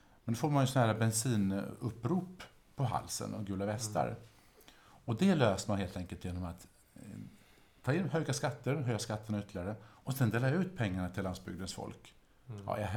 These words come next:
Speaker 1: egentligen till alla, alla människor kan få någon sorts, eh,
Speaker 2: Återbäring.
Speaker 1: återbäring. Men de som har då svårast att ställa om, och de som bor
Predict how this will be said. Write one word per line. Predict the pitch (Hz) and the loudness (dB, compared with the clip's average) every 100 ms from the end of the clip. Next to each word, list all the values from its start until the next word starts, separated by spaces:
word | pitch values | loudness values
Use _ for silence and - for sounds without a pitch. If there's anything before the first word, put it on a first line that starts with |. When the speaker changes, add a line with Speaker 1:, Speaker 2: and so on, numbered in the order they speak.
| 110 113 | 0 0
Speaker 1:
egentligen | 117 107 110 | -2 0 0
till | 113 | 2
alla, | 104 107 - | 2 2 2
alla | 117 117 | 2 4
människor | 123 101 92 98 | 4 2 0 -6
kan | 98 | -6
få | 90 95 | -6 -4
någon | 87 | -4
sorts, | 90 - - - - - - - - - - - - | -6 -8 -12 -14 -20 -20 -20 -20 -20 -20 -20 -20 -8
eh, | 107 98 | -2 -2
Speaker 2:
Återbäring. | 92 - 117 120 110 | 0 0 0 -2 -2
Speaker 1:
återbäring. | 143 123 101 110 131 127 98 101 - | 0 0 2 6 6 4 0 -6 -6
Men | - 110 | -2 2
de | 110 | 2
som | 107 110 107 107 | 2 2 2 2
har | 107 107 | 0 0
då | 98 | -2
svårast | - 117 135 | 0 0 0
att | 135 | -2
ställa | 143 117 | 0 0
om, | 90 92 | 0 -2
och | 90 | -2
de | 95 | -6
som | 90 95 | -4 -6
bor | 95 90 | -4 -6